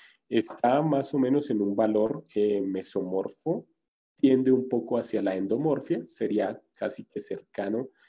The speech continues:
a, eh, las tenimesistas que hemos visto en la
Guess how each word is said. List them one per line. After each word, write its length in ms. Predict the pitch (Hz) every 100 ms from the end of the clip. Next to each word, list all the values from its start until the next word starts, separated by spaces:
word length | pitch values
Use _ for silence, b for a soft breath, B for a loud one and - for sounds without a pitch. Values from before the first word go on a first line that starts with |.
| b b _
a, 440 | 107 98 92 90 - 107
eh, 340 | 92 90 87
las 380 | 92 90 90 -
tenimesistas 960 | - 92 92 92 123 110 - 110 - -
que 180 | 101 98
hemos 320 | 98 101 101
visto 400 | 113 110 - 104
en 120 | 101
la 220 | 98 87